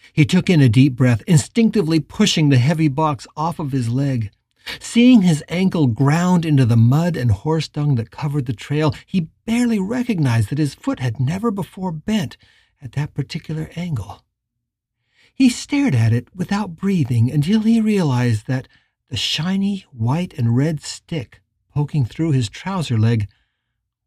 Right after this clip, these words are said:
wasn't one of his dad's tools. It was his own shin bone poking through the heavy cloth like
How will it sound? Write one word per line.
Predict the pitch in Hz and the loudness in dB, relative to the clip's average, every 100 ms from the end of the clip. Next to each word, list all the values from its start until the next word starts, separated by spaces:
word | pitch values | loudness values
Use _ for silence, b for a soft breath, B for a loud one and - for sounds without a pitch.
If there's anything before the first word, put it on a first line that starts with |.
| _ | _
wasn't | 135 147 165 131 | -6 -4 -6 -2
one | 120 139 | 0 0
of | |
his | 139 127 | 0 -4
dad's | - 120 120 117 | -4 -4 -2 -4
tools. | - - 175 110 101 101 - _ _ _ _ _ _ _ _ _ _ _ _ _ | -12 -12 -6 -4 -6 -10 -20 _ _ _ _ _ _ _ _ _ _ _ _ _
It | 135 | -6
was | 135 117 | 0 2
his | 127 120 | 2 2
own | 120 170 202 208 196 _ - | 0 -2 -2 -4 -8 _ -10
shin | - - 220 214 147 | -6 -2 0 0 2
bone | 110 104 107 101 98 _ _ _ _ _ - | 2 4 4 2 -2 _ _ _ _ _ -4
poking | 240 240 208 | -2 0 -2
through | 156 165 | -2 -4
the | 156 135 | -2 -2
heavy | 131 170 151 | -2 -4 -4
cloth | - 175 160 151 | -6 -6 -6 -4
like | 156 | -8